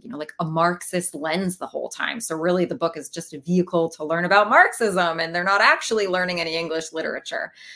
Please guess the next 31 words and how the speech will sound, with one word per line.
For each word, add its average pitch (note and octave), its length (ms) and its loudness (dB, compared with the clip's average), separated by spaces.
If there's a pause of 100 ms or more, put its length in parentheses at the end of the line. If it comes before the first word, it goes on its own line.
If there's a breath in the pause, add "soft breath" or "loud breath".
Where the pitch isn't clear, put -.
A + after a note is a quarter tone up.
(280 loud breath)
So F3+ 380 6
that's G#3 260 6 (120)
all G3 320 4
very F#3 400 2
important. F#3 500 -6
So, D#3+ 340 -6
so - 200 -12
that F3 180 4
way E3+ 160 0
it's - 160 -8
not F#3+ 160 -2
just - 240 -10
the F#3+ 140 -2
curriculum G#3 640 0
and E3+ 100 -4
we F3 80 -4
see F3+ 180 -8
kind F3+ 240 -6
of, F3+ 80 -6
like, D#3+ 160 -4
a C#3+ 60 -8
list G#3 300 -6
of D#3+ 100 -8
what's D3 200 -12
going D3 300 -10
on. D3 160 -8
You D3+ 60 -12
have F3+ 200 -6
to G3 60 -12
see F3+ 180 -8
the - 140 -12